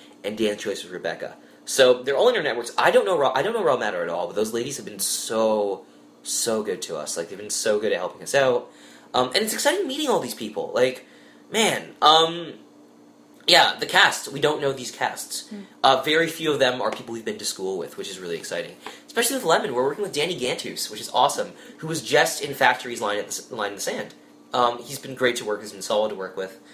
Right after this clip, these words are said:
Speaker 1: Uh, Bill, um, we wor-, we worked with an actor named Brendan O'Reilly. Uh, I barely know the guy, and he was great for us.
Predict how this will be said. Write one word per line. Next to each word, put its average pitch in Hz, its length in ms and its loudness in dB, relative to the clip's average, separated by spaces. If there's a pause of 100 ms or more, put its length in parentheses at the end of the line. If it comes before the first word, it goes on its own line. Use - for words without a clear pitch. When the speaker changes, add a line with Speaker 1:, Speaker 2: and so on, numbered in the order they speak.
(400)
Speaker 1:
Uh, 131 340 4
Bill, 175 460 4
um, 139 460 2 (120)
we 156 80 -2
wor-, 180 200 2
we 196 100 -6
worked 214 160 2
with 233 100 -8
an 240 60 -2
actor 240 140 -8
named 220 100 -6
Brendan 214 240 2
O'Reilly. 233 480 0
Uh, 139 260 4
I 175 300 2 (300)
barely 165 280 4
know 196 200 0
the 202 80 -4
guy, 80 240 -4
and 92 160 -8
he 127 80 -6
was 131 140 -6
great 147 280 -4
for 117 160 -6
us. - 340 -6